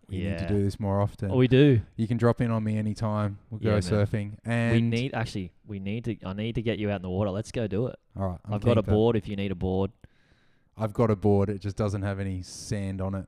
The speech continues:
Speaker 1: It needs some more. Hey, um,
Speaker 2: Thank you
Speaker 1: how
Speaker 2: for
Speaker 1: can
Speaker 2: having me
Speaker 1: people
Speaker 2: on.
Speaker 1: get in contact with you?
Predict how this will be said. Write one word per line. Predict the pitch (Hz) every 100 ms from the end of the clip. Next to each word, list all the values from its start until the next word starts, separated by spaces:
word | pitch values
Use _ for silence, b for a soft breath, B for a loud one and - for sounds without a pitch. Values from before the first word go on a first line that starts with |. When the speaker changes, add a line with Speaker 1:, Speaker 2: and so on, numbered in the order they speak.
| -
Speaker 1:
It | 95
needs | 104 98
some | -
more. | 98 95 95 - b b b
Hey, | 117 117
um, | 117 113 104 98 -
Speaker 2:
Thank | 101 95 -
you | -
Speaker 1:
how |
Speaker 2:
for |
Speaker 1:
can | 123 120
Speaker 2:
having | 139
me | 135
Speaker 1:
people | 131
Speaker 2:
on. | 123
Speaker 1:
get | 123
in | 113
contact | - 113 113 110
with | 101
you? | 98